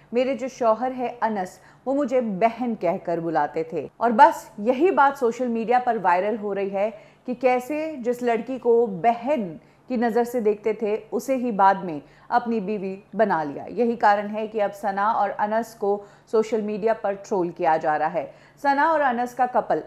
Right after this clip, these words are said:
एकदम डिफरेंट कपल है। वो मौलाना है, सना बॉलीवुड से बिलोंग करती है। ऐसे में कहीं ना कहीं जब ये दोनों कपल सोशल मीडिया के लिए कभी पोस्ट करते हैं, कभी हॉलिडे पर जाते हैं, तो इनकी पिक्चर्स के लिए इन्हें काफ़ी ट्रोल किया जाता है, क्योंकि as a मौलाना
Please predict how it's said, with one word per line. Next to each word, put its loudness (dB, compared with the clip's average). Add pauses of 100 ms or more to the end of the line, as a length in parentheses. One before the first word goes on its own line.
(140)
एकदम -2
डिफरेंट -2
कपल 0
है। -6
वो -2
मौलाना -2
है, -6
सना -6
बॉलीवुड -2
से -6
बिलोंग -2
करती -6
है। -2
ऐसे -2
में -4
कहीं 0
ना 0
कहीं -4
जब 0 (440)
ये 0
दोनों 4
कपल 2
सोशल 0
मीडिया 2
के -4
लिए 0
कभी -2
पोस्ट 0
करते -2
हैं, -6
कभी -2
हॉलिडे 2
पर 0
जाते 2
हैं, -6
तो 0
इनकी -4
पिक्चर्स -6
के -4
लिए 2
इन्हें -4
काफ़ी 0 (380)
ट्रोल 4
किया 2
जाता 0
है, -4
क्योंकि -12 (100)
as 2
a -4
मौलाना 0